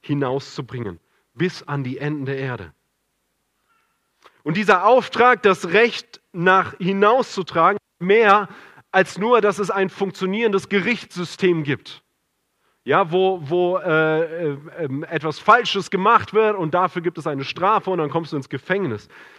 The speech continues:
Das hier meint mehr. Dieses Recht Gottes, diese, diese Gerechtigkeit Gottes meint mehr als nur, dass wir ein funktionierendes Gerichtssystem haben.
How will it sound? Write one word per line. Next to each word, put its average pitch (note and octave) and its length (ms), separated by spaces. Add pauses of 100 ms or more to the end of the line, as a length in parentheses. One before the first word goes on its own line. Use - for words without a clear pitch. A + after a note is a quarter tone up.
(160)
Das F#3 220
hier F#3 100
meint E3+ 380
mehr. D#3+ 500
Dieses D#3+ 460
Recht F#3 320
Gottes, E3+ 420
diese, C3 280 (220)
diese D3 220
Gerechtigkeit E3 800
Gottes D3+ 360 (220)
meint C#3+ 300
mehr D#3+ 340
als C#3 260
nur, D3+ 340 (140)
dass C#3 280
wir C3+ 160
ein B2+ 220
funktionierendes C#3 720
Gerichtssystem A#2 760
haben. G#2 160